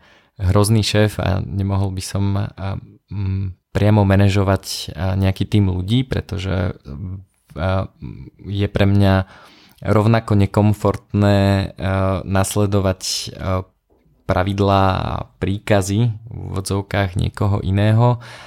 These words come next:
ako hovoriť, a, iným ľuďom to, čo maj-, čo majú robiť. Čiže, a, a, odporúčam, a, sa zamyslieť nad tým, že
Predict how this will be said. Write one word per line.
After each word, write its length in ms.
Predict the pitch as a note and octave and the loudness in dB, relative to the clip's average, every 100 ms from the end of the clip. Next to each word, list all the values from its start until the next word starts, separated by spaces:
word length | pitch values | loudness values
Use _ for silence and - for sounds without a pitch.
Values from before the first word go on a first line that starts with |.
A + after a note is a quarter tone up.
| - _ _ | -20 _ _
ako 500 | G2 - G2+ G2 G2+ F#2+ | -2 0 0 0 2 2
hovoriť, 340 | F#2+ G2+ F#2+ - - - | 2 2 0 -8 -16 -6
a, 400 | F#2 F#2 F#2 - - _ - | -2 0 -2 -4 -12 _ -12
iným 480 | - G2 G2+ G2 | -2 2 4 4
ľuďom 320 | F#2+ F#2+ F#2 F#2 | 2 2 0 0
to, 80 | |
čo 160 | F2+ - | -4 -4
maj-, 240 | F2+ - - - E2+ - | -4 -4 -8 -10 -10 -4
čo 160 | - | 0
majú 180 | F2+ F2+ | 2 0
robiť. 260 | F2 F#2 - - | -2 -4 -10 -10
Čiže, 280 | F#2+ F#2 F2+ F2+ - _ - - - - - - - _ _ F#2+ | -6 -4 -4 -4 -10 _ -20 -20 -20 -20 -20 -20 -20 _ _ -2
a, 80 | F#2 F#2+ F#2+ F#2+ F#2+ F#2+ F#2+ _ _ _ _ _ _ _ _ _ - - _ _ - | 0 2 4 4 2 0 -4 _ _ _ _ _ _ _ _ _ -20 -20 _ _ -4
a, 100 | F#2+ F#2+ F#2+ A#2 - _ _ _ _ _ | 0 0 -2 -4 -12 _ _ _ _ _
odporúčam, 720 | A2+ A2 C#3+ C3 B2 B2 A2+ G#2+ G#2 | -2 2 2 0 2 4 4 4 2
a, 160 | G#2+ A2+ - - F#2+ F#2+ F#2+ F#2+ G2 - | 0 -2 -8 -6 -2 0 0 0 -2 -6
sa 160 | - G2+ | -6 -2
zamyslieť 640 | G2 G2+ G#2 - G2+ G2 | 0 2 0 -2 -4 -2
nad 240 | F#2+ F#2+ - - | -2 -2 -4 -8
tým, 240 | F#2+ G2 G2 | -4 -4 -4
že 400 | F#2 F#2 F#2 | -4 -4 -6